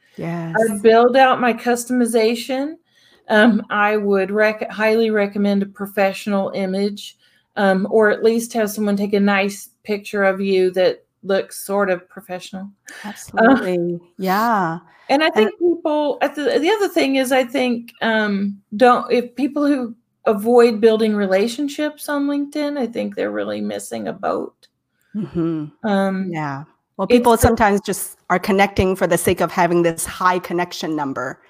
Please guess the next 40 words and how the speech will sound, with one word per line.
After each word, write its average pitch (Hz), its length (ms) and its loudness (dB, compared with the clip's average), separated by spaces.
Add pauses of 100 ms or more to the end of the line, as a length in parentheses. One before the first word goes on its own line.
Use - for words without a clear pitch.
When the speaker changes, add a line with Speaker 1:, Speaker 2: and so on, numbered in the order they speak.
Speaker 2:
Mm-hmm. 185 220 -4
Speaker 1:
And 185 80 6
it's - 140 4
just 226 160 2
a 196 60 2
statistic - 760 -2
that 165 140 0
they 170 100 2
wanna 175 260 2
be 175 220 4
able 170 200 0
to 165 340 0 (340)
quote 214 340 4
and 185 100 -2
say, 175 140 -2
"I've 208 220 2
reached - 560 -6 (100)
ten 254 160 0
thousand, 233 380 4
I've 208 160 -4
reached - 360 -10 (140)
twenty 262 320 0
thousand," 190 540 0
and 170 120 -4
Speaker 2:
Mm-hmm. - 460 -18
Speaker 1:
without 180 420 2
really 202 600 4
kind 190 180 -6
of 175 120 -6
trying 175 360 -4
to 175 80 -6
understand 156 500 -8
their 143 200 -8
audience. 131 560 -12 (640)
Speaker 2:
So 330 260 4
actually, 403 360 2
I 320 80 8
saw 330 280 4
that 294 200 4
happen, 254 640 -4